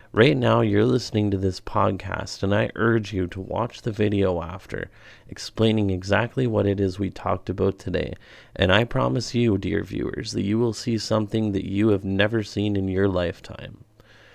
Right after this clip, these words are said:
You'll find the link to that below in the description of this podcast. I was recently asked how I would portray the M C as a voltage,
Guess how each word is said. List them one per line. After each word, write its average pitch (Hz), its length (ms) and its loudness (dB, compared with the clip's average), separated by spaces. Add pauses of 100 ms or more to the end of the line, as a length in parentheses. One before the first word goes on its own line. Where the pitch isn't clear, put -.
(300)
You'll 120 160 4
find 151 320 0
the 127 80 2
link 113 280 2
to 101 100 2
that 92 300 2
below 95 280 4
in 98 60 2
the 95 80 0
description 92 640 -4
of 90 100 0
this 90 180 -4
podcast. - 840 -8 (640)
I 110 120 6
was 139 220 2
recently 127 460 0
asked 90 500 0 (580)
how 127 280 4
I 131 80 4
would 127 220 2
portray 104 400 -2
the 95 220 -2
M 104 200 0
C 98 320 0
as 95 140 0
a 95 80 0
voltage, 95 800 -2